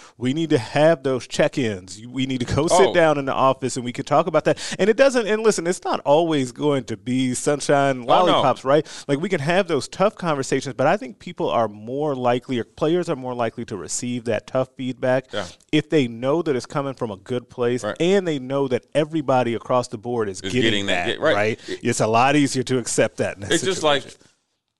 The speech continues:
Speaker 2: your wife having a plan in her head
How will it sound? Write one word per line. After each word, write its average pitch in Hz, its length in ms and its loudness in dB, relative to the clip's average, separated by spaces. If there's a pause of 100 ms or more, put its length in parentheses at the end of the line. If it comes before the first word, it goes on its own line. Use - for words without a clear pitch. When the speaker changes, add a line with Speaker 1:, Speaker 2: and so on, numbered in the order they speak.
(460)
Speaker 2:
your 107 160 0
wife 107 280 2
having 98 260 0
a 92 60 -6
plan 92 560 -4 (920)
in 107 180 -6
her 101 120 -4
head 90 420 0